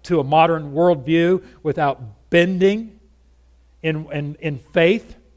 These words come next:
to the world and capitulating. It takes a man of understanding. If they're gonna get a man under, of understanding, they have to have what? Men of understanding. Exactly.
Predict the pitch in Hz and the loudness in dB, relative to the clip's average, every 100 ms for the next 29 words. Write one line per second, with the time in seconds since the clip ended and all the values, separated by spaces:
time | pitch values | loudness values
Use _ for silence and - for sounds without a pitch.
0 | _ _ - 180 170 143 131 160 185 196 | _ _ -2 0 0 0 2 6 8 6
1 | 160 - - 208 208 196 175 180 202 220 | 0 -10 -2 0 0 0 0 2 0 -2
2 | 196 _ _ _ _ _ _ _ _ _ | -10 _ _ _ _ _ _ _ _ _
3 | _ _ 165 - 208 214 233 208 208 208 | _ _ -8 2 2 4 2 2 2 2
4 | 208 196 - 214 202 131 107 _ _ _ | 2 0 0 -2 -2 -4 -12 _ _ _
5 | _ _ _ _ _ - 160 190 240 247 | _ _ _ _ _ -4 0 4 6 6
6 | 233 220 214 208 208 202 196 180 175 180 | 4 2 2 0 0 0 0 -2 -2 -2
7 | 165 185 175 - 196 196 160 143 131 - | 2 2 0 -4 -2 -2 -4 -6 -10 -20
8 | 135 165 202 180 175 160 135 196 185 131 | -2 2 4 2 0 -4 -2 2 4 2
9 | 110 123 110 - _ _ _ _ _ _ | 0 -4 -4 -10 _ _ _ _ _ _
10 | _ _ _ 135 147 165 151 143 139 135 | _ _ _ -4 2 2 2 0 0 -4
11 | - 143 113 110 107 - _ _ _ _ | -6 -6 -6 -10 -18 -20 _ _ _ _
12 | 104 170 165 160 - 123 | -4 2 2 0 -10 -20